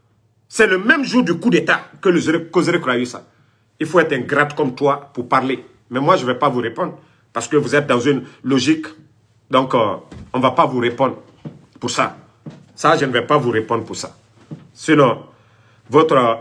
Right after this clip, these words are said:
avion poisson, là, <coughs> la valeur, c'est ça, hein, deux millions. Bon, ça même, c'est plus, c'est plus nickel que pour eux, là. Parce que pour eux, l'année, c'est deux mille, l'année, c'est mille neuf cent quatre-vingt-dix-neuf, vingt-trois ans. Et ça,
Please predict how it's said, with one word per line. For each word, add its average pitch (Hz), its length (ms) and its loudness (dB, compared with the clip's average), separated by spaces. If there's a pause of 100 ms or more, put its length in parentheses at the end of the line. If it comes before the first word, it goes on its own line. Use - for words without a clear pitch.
avion 143 280 4
poisson, 127 360 2
là, 101 260 -6 (140)
<coughs> - 720 -6
la 123 280 4
valeur, 151 260 2
c'est 151 140 0
ça, 135 160 2
hein, 104 140 -2 (100)
deux 147 160 4
millions. 135 340 4 (280)
Bon, 135 240 4
ça 175 180 4
même, 156 160 -4
c'est - 180 0
plus, 160 460 6 (320)
c'est 147 240 2
plus 196 160 0
nickel 160 360 2
que 156 100 2
pour 135 200 0
eux, 139 140 6
là. - 140 -2 (580)
Parce 143 160 0
que 175 80 2
pour 143 320 2
eux, 170 240 4 (480)
l'année, 160 500 0 (520)
c'est 127 280 -2
deux 160 200 4
mille, 147 300 -2 (440)
l'année, 156 320 2
c'est 135 180 0
mille 160 280 2
neuf 156 140 2
cent 151 180 0
quatre-vingt-dix-neuf, 123 840 0 (320)
vingt-trois 147 600 2
ans. - 160 -8 (720)
Et 135 100 0
ça, 190 400 2